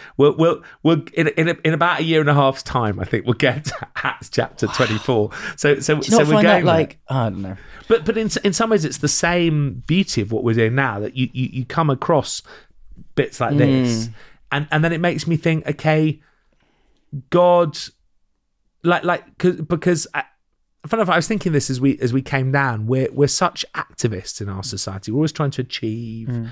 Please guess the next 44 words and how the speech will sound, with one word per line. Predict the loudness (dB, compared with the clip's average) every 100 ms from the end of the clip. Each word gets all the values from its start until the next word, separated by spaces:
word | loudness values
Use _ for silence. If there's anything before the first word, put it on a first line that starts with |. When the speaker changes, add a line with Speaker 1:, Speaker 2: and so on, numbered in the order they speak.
| -14 -18 -2
Speaker 1:
We're | 4
always, | 6 6 4 2 -2 -12 -20 -20 _ _
you, | -6 -2
you | 0
know, | 2 0
trying | -2 -2 0 2
to |
measure | 2 2 2 4 2
ourselves | 2 0 -2 -2 0
up | 0 0 -4
against | -4 -2 -2 -4 -4
everybody | -2 -2 -2 0
else. | 0 -2 -12 -10 -8
Speaker 2:
Mm. | -8 -10 -18 _ 0
Speaker 1:
And | 0
I |
think | 0 0
we | 0
find | 0 -2 0
it |
very | 0 0
difficult | 0 -4 -4 -6 -6
to | -6
just, | -4 -4 -8 _
to | -8
just | -4 -4 -2
be. | 0 0 -4 -18 -20 _ -4
Speaker 2:
Yeah. | -2 -2 0
Speaker 1:
You | 2
know, | 2 0
can | 0 0
I | 0
have | 0 -2 -4 -10 _ _ _ _ -2
a |
year | 2 4 4 4
or | 2 -4
two | -4 0 0 0 -4 -4
where, | -2 0 -2 -4 _ _ _ _ _ _ -4
um, | -2 -2 -8 -14 _ -6
I |
just | 0 0 -2 _ _ _ _ _ _ -6
did | -4
my | 0 0
job, | 2 0 0